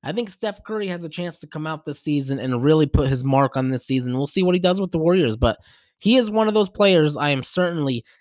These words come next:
excited to watch this season, and I'm excited that the season is starting a little bit earlier than maybe some expected. And with tip-off just about under two weeks away,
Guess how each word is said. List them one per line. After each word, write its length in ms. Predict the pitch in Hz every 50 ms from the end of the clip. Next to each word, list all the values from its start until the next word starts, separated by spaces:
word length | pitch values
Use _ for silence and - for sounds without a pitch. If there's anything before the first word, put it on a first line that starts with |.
| _ _ -
excited 760 | 151 147 - - - - - 156 156 165 160 151 147 131 -
to 160 | - - 165
watch 480 | 147 135 135 143 147 143 131 - - 135
this 140 | 131 123 -
season, 600 | - - 156 160 170 170 160 175 175 170 170 151 _ -
and 100 | 131 127
I'm 180 | 127 131 131
excited 520 | 127 123 - - - 160 165 165 151 127 135
that 100 | 127 -
the 80 | 135
season 400 | 123 - - 143 139 123 131 127
is 140 | 117 120 -
starting 500 | - - 143 131 131 127 131 123 120 117 -
a 100 | - 127
little 220 | 127 127 139 147 139
bit 180 | 139 143 131 - -
earlier 600 | 123 143 147 139 131 131 120 117 110 110 110 104 _ _ - - _ _ -
than 200 | - 147 147 143
maybe 300 | 135 139 147 143 143 127
some 520 | - - - - 143 131 123 117 110 110 _
expected. 640 | - 117 - - - - 135 131 123 _ - 98 80 _ _ _ _ _ _ _ _ _ _ _ _ _ _ _ _ _ _ _ _ _ _ _ _ _ _ _ _ _ _ _ _ _ _ _ _ _ _ _ _ _ _ _ _ _ _ _ _ _ _ _ _ _ _ _ _ _ _ _ _ _ _ -
And 340 | 113 123 135 135 135 135 127
with 380 | 131 131 139 135 123 - - -
tip-off 720 | - 165 170 170 175 - 175 185 190 196 202 185 160 143
just 340 | 131 131 147 160 160 - -
about 360 | 165 156 170 175 170 170 - -
under 320 | 156 165 175 165 160 156
two 380 | 143 - - - - - 226 240
weeks 480 | 240 226 247 247 233 - - - -
away, 600 | 175 160 151 139 156 170 190 214 233 262 247 233